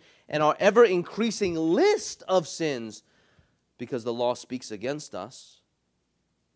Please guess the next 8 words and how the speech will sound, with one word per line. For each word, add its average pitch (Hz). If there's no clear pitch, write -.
We 110
stand 143
before 110
a 95
holy 147
and 92
righteous 127
God 123